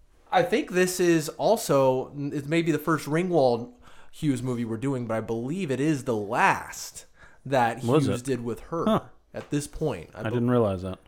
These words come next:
Speaker 1: Yeah,
Speaker 2: Okay.
Speaker 1: after this, I believe a rift did form between them. But one of the questions is, what's so special about her? Why did he pick her all this time? I think
Speaker 2: Right.
Speaker 1: that's something that we will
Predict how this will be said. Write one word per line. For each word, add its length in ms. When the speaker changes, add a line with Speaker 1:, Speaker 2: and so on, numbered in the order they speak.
Speaker 1:
Yeah, 220
Speaker 2:
Okay. 140
Speaker 1:
after 180
this, 240
I 40
believe 320
a 80
rift 480
did 240
form 400
between 480
them. 300
But 560
one 160
of 60
the 60
questions 460
is, 100
what's 300
so 140
special 420
about 280
her? 280
Why 200
did 140
he 80
pick 240
her 120
all 100
this 180
time? 300
I 40
think 120
Speaker 2:
Right. 100
Speaker 1:
that's 160
something 260
that 140
we 140
will 400